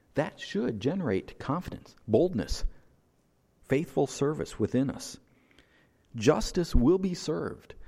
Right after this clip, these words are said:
Vengeance will be dealt. There is no escaping the divine judgment of God.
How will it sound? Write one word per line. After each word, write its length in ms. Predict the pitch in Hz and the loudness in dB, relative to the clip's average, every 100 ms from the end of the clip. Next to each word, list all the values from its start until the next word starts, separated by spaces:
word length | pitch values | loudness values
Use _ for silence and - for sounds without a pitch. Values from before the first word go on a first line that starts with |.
| - | -10
Vengeance 680 | - 113 175 202 180 123 101 | -2 4 4 4 2 0 0
will 320 | 120 113 185 190 | 0 4 4 4
be 220 | 185 165 | 0 2
dealt. 480 | 131 131 95 - - - - - - | 2 2 -2 -6 -20 -20 -20 -20 2
There 200 | 131 131 | 4 6
is 380 | 104 180 196 170 | 8 6 6 2
no 300 | 127 175 185 | 2 2 -2
escaping 520 | - - 170 170 110 | -8 -2 0 2 2
the 100 | 101 | 4
divine 420 | 101 123 147 156 | 4 2 0 0
judgment 400 | 120 123 127 143 | 2 2 2 -2
of 80 | 131 | 0
God. 400 | 120 156 - - | 0 0 -6 -10